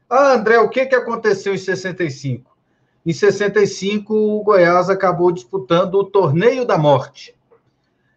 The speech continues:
jogando contra um time chamado Riachuelo, uma decisão pra segunda divisão. Na época, o, o Goiás tinha apenas vinte e dois anos de existência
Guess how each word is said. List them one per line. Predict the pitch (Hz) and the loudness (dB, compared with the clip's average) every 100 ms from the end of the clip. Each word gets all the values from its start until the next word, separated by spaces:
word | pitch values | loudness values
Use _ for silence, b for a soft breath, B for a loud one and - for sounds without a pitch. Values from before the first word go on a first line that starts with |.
| _ | _
jogando | 123 160 139 175 190 185 185 | -2 0 2 2 2 2 0
contra | - 170 170 165 | 0 0 -2 -4
um | 165 147 | -8 -8
time | - 170 175 | -10 -8 -6
chamado | 165 180 160 165 151 156 143 | -6 -4 -2 -2 -4 -6 -6
Riachuelo, | 131 202 214 185 - 160 147 170 160 117 | -4 -2 0 -2 -4 -6 0 2 2 -2
uma | 110 131 143 139 131 - | -8 -6 -4 -4 -8 -4
decisão | 175 185 202 156 160 185 220 _ _ _ _ _ _ | -4 -4 -8 -6 -2 -2 -4 _ _ _ _ _ _
pra | 190 190 | -4 -4
segunda | - 175 180 190 | -4 -10 -6 -6
divisão. | 185 175 139 143 | -6 -2 0 0
Na | 180 165 | 0 2
época, | 185 196 - 208 202 202 | 2 2 -2 0 0 0
o, | 180 175 175 170 165 156 147 151 151 | 2 4 4 4 2 -2 -4 -4 -6
o | 151 147 139 131 123 113 _ _ | -12 -12 -8 -8 -10 -14 _ _
Goiás | 156 156 156 151 - | 2 4 4 0 -2
tinha | 160 | 0
apenas | 151 160 156 147 | 0 0 0 -2
vinte | 135 175 | -4 -6
e | - | -6
dois | 156 147 123 | -6 -4 0
anos | 139 139 127 | 0 0 -4
de | 135 131 127 b b b | -6 -8 -8 b b b
existência | 131 135 185 185 190 208 214 233 | 0 0 0 0 2 2 0 -6